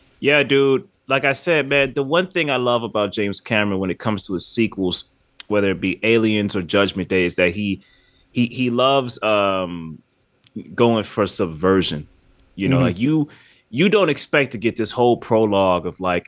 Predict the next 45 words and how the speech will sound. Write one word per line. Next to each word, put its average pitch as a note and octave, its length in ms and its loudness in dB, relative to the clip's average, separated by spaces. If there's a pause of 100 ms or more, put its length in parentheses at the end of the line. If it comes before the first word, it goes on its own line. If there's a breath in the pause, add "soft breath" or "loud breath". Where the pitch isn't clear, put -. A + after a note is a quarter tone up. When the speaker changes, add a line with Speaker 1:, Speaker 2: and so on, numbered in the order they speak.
Speaker 1:
like, C#3 180 2
you F#3+ 120 0
knew, A3+ 320 2
you G#3+ 120 -4
knew A3+ 200 0
kids D#3+ 340 0
were C3 80 0
gonna A#2+ 180 2
be G#2+ 160 0
involved. F2 680 -2
You F#2+ 120 -10
know, G2+ 80 -2
we, A2+ 120 0 (120)
we C3 100 0
saw C#3+ 260 2
the A2+ 80 2
teaser G#2 400 -4
trailer. D#2+ 340 -4
We F2 120 -6
saw A#2 280 4
some G#2 220 -2
kids G2+ 280 -2
being F#2 200 -4
involved, F2 420 0
but F#2 200 -4
you G2+ 60 -8
see C3 200 -2
the G2 160 -2
whole A2+ 340 2
journey G#2 460 0
of E2 160 -4
them F#2 300 -2 (800)
growing B2 360 2
a F2+ 60 -6
family. G#2+ 720 0 (300)
You F#2 80 -4
know F2+ 60 0
what F2 40 0
I F2 40 0
Speaker 2:
Mm-hmm. F2 80 -2
Speaker 1:
mean? F2 140 -4
You G#2 100 -4
see, C#3 260 -2
you B2+ 100 -4
see D3+ 280 2